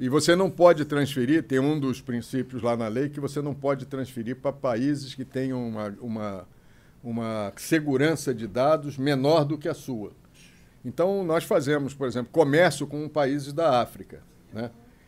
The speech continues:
E quando você faz um pagamento lá pra uma importação, uma exportação, você tem que informar alguns dados do cliente. A, a conta bancária, isso, aquilo e tal, pra fazer o pagamento ou pra receber. Vai ter que ter uma autorização especial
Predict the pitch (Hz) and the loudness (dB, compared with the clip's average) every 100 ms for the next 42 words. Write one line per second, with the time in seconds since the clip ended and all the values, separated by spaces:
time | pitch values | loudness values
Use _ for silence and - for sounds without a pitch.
0 | - 120 123 131 139 170 170 175 165 - | -12 -4 -2 0 0 0 0 0 -2 4
1 | 147 139 131 117 127 120 113 135 165 135 | 4 4 0 2 4 4 2 2 2 0
2 | 127 127 151 - 117 107 104 107 104 - | -2 2 2 0 -2 -2 -4 -6 -8 -10
3 | 107 - 101 - 117 120 104 101 - 101 | -10 -8 -12 -8 -6 -4 -6 -8 -12 -14
4 | 95 98 - 117 139 127 107 120 127 - | -12 -14 -12 -10 -8 -8 -10 -10 -12 -12
5 | 202 - 240 170 170 127 143 117 120 135 | -12 -6 -4 0 0 -2 -6 -2 0 0
6 | 127 135 156 147 104 - - - - - | -4 -12 -8 -8 -8 -12 -20 -20 -20 -20
7 | - - 107 92 85 - 110 110 120 120 | -20 -14 -12 -10 -12 -10 -8 -6 -8 -6
8 | 131 123 117 104 107 117 117 - - - | -2 -2 -2 -6 -8 -6 -6 -8 -14 -10
9 | 120 120 117 - 113 107 - 101 - 104 | -6 -4 -4 -4 -6 -6 -8 -8 -6 -4
10 | 120 107 110 107 95 117 117 117 101 110 | -2 -2 -2 -4 -4 -4 -6 -8 -8 -8
11 | 113 - 104 98 - - _ - 90 107 | -8 -8 -8 -10 -12 -20 _ -18 -12 -12
12 | - 117 113 117 120 123 127 113 120 120 | -8 -6 -4 -4 -4 -4 -6 -6 -8 -10
13 | 131 127 135 113 120 | -12 -10 -8 -6 -6